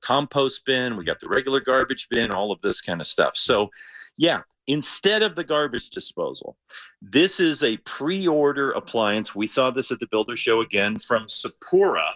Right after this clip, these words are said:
Uh, it is a,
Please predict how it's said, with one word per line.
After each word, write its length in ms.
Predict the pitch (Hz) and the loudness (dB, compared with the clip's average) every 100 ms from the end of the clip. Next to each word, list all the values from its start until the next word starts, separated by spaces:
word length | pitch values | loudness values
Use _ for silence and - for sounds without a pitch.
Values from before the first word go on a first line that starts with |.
| _ _ _ - | _ _ _ -4
Uh, 360 | 104 101 101 - _ _ _ - | -2 0 0 -4 _ _ _ -4
it 200 | 127 120 | 2 4
is 360 | 117 107 - - | 4 2 -6 0
a, 400 | 113 110 113 107 | 4 4 2 -2